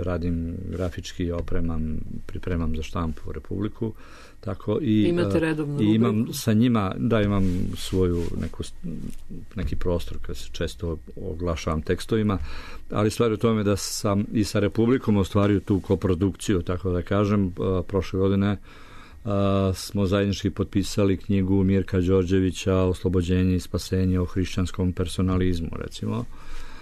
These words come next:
Speaker 1: A, zatim, a, smo ove godine izdali vrlo značajnu jednu knjigu, a, Slovo o slobodi Bože Grujevića. I evo, to je prilika možda da,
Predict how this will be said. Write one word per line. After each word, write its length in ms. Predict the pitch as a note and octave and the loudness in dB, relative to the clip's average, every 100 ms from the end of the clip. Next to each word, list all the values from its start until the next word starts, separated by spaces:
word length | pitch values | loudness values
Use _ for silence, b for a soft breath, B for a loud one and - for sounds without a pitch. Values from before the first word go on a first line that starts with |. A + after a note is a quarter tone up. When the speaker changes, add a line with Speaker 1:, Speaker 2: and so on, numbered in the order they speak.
| B - | B -10
Speaker 1:
A, 400 | G2+ F#2+ F#2 F#2+ G2+ - | -6 -2 0 0 -2 -2
zatim, 760 | G#2+ F2+ F#2+ - G2 G2 G2+ - | -2 -2 -2 0 0 2 0 -4
a, 300 | G2 F#2+ F#2 | -4 -2 -2
smo 280 | - F#2+ - | -2 -4 -2
ove 300 | F#2+ F#2+ F#2 | 0 2 2
godine 520 | F#2+ F#2+ F#2 F#2 F2 B B B B - | 2 2 2 0 -2 B B B B -6
izdali 640 | F#2+ F#2 F#2+ F#2 F2+ F#2 - | -4 0 2 2 2 0 -4
vrlo 460 | G2 G2 B2 G#2+ | -4 0 2 4
značajnu 480 | F#2 G2+ G2 - F#2+ | 4 2 2 0 2
jednu 200 | F#2 F#2 | 2 0
knjigu, 480 | - F#2+ G2 G#2+ G#2+ B B B - - | 0 0 0 0 0 B B B -12 -4
a, 280 | F#2 F#2 F#2 | -2 0 -2
Slovo 480 | - G2+ G2+ F#2+ F2+ | 0 2 4 4 4
o 40 | |
slobodi 640 | - G2 F#2 G2 F#2 F#2+ F2 b b b b b - | 2 2 4 4 4 0 -2 b b b b b -10
Bože 420 | F#2+ F#2 F#2+ F2+ | -2 2 2 4
Grujevića. 800 | F2+ F#2 F#2 F2 E2 - - E2 - - | 2 4 4 2 -2 -8 -8 -8 -10 -8
I 140 | A2+ | -2
evo, 220 | G#2+ G2+ | 0 2
to 180 | F#2+ G#2 | 2 2
je 60 | F#2+ | 2
prilika 460 | G2+ G2 F#2+ - | 2 2 2 0
možda 360 | F2+ F2+ F2+ F#2 | 0 2 2 2
da, 240 | F2+ F2 | 4 2